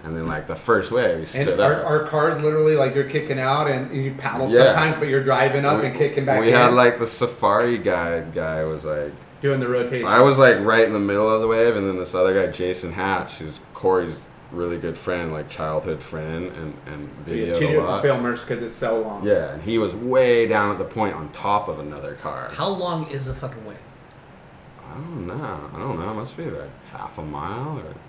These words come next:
Speaker 2: So
Speaker 1: something
Speaker 2: nuts.
Speaker 1: crazy.
Speaker 3: Half a mile?
Speaker 1: I would guess. I mean,
Speaker 2: I mean,
Speaker 1: they
Speaker 2: you're
Speaker 1: were
Speaker 2: probably not
Speaker 1: going
Speaker 2: surfing it,
Speaker 1: forever.
Speaker 2: but you could at different spots take off.
Speaker 1: Yeah.
Speaker 3: What's a mile again? Two thousand seven hundred and something feet?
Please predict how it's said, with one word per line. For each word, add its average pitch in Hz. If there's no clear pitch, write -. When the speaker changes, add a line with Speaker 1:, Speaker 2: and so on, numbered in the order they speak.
Speaker 2:
So -
Speaker 1:
something 151
Speaker 2:
nuts. 160
Speaker 1:
crazy. 127
Speaker 3:
Half 165
a 165
mile? 143
Speaker 1:
I 90
would 104
guess. 117
I 98
mean, 90
Speaker 2:
I 87
mean, 80
Speaker 1:
they 135
Speaker 2:
you're 139
Speaker 1:
were 117
Speaker 2:
probably 139
not 131
Speaker 1:
going 156
Speaker 2:
surfing 170
it, 175
Speaker 1:
forever. -
Speaker 2:
but 139
you 135
could 139
at 135
different 120
spots -
take 113
off. 101
Speaker 1:
Yeah. 92
Speaker 3:
What's 156
a 220
mile 208
again? 233
Two 175
thousand 165
seven 156
hundred 151
and 131
something 143
feet? 170